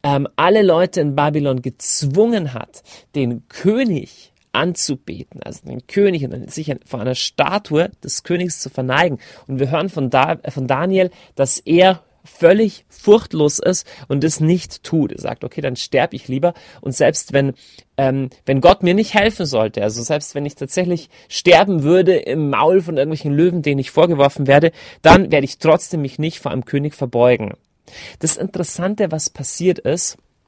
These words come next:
dass Daniel nicht nur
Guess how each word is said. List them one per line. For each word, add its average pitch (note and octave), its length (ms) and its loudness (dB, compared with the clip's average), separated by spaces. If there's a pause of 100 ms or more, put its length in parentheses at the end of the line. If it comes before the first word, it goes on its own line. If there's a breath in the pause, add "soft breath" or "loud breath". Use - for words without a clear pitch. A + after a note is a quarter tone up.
(380)
dass - 300 -2
Daniel D#3+ 640 2 (280 loud breath)
nicht A#3 460 4
nur F#3 460 6